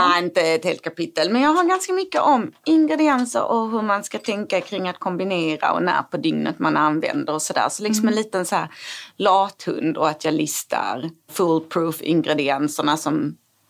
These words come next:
Speaker 1: som, eh, alltid funkar liksom. Men det är ju också, det har vi ju pratat om här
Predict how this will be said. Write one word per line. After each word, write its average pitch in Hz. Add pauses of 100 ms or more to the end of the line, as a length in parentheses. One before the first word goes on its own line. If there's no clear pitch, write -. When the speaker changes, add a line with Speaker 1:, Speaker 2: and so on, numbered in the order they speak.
(380)
Speaker 1:
som, 156
eh, 135 (160)
alltid 165
funkar 165
liksom. - (380)
Men 240
det 320
är 233
ju 254
också, -
det 208
har 262
vi 320
ju 233
pratat 226
om 185
här 190